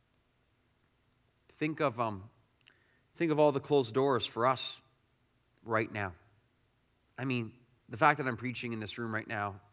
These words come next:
to no one, that's a closed door in my books, okay? And yet understanding that the Lord can take this closed door and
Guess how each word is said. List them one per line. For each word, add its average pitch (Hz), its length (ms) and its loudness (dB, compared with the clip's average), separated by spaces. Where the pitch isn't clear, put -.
to 123 100 -8
no 110 120 -2
one, 95 280 -10
that's 151 160 4
a 156 40 4
closed 175 320 8
door 160 200 12
in 120 80 6
my 131 100 10
books, 104 300 -4
okay? 139 320 4
And 175 120 8
yet 180 160 12
understanding 180 680 8
that 135 140 2
the 160 80 -4
Lord 165 280 8
can 165 160 0
take 185 260 6
this 170 140 2
closed 147 320 2
door 180 320 8
and 180 160 4